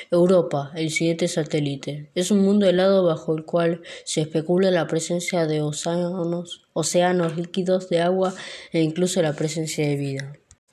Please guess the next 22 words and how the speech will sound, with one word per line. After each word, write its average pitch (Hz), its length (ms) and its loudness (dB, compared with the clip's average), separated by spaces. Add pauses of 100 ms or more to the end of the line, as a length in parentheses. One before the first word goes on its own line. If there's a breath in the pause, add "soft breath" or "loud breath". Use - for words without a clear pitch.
(420)
Ganímedes, 185 880 2
con 165 180 -2
un 180 140 2
diámetro 180 420 2
de 147 160 -4
cinco 151 380 -4
mil 165 160 0
doscientos 160 460 -4
sesenta 147 440 -4
y 156 40 -2
ocho 175 200 -6
kilómetros, 147 760 -6 (100)
es 175 160 0
el 185 100 0
satélite 180 640 0
más 160 180 0
grande 196 300 0
de 160 100 0
todo 170 160 0
el 165 60 -2
sistema 151 420 -4
solar. 147 480 -8